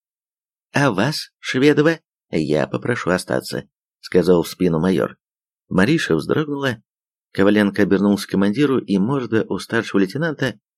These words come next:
стала сугубо морпеховской. «Что за гляделки?» —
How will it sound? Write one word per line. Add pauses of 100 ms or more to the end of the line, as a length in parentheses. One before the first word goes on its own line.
стала (380)
сугубо
морпеховской. (580)
«Что
за
гляделки?» —